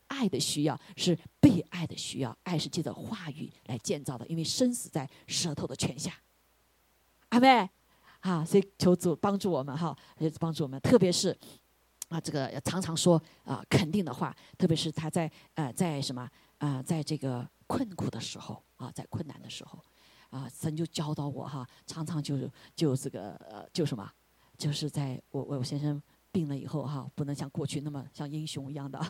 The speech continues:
<laughs> 像这个各方面都很优秀哈，但是神要我还是要怎么样？要敬重你的丈夫。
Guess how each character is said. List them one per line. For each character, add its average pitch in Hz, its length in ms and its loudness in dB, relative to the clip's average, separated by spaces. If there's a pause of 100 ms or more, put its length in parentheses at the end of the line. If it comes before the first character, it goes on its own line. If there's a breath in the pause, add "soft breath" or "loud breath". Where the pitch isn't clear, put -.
(160)
<laughs> - 300 -12
像 196 160 0 (220 loud breath)
这 190 80 -4
个 156 180 -2 (100)
各 208 120 0
方 180 120 -4
面 175 80 -6
都 196 80 -2
很 165 180 -2
优 180 140 8
秀 202 300 6
哈， 170 180 -6 (420 soft breath)
但 214 140 2
是 170 240 -2 (140)
神 - 200 -4
要 160 120 2
我 135 100 -2
还 131 220 -12
是 175 100 -4
要 151 40 -2
怎 131 60 -6
么 113 60 -14
样？ 92 120 -14 (280 soft breath)
要 147 120 0
敬 165 320 -4
重 139 200 2
你 120 120 -16
的 - 80 -18
丈 - 160 -12 (120)
夫。 - 180 -20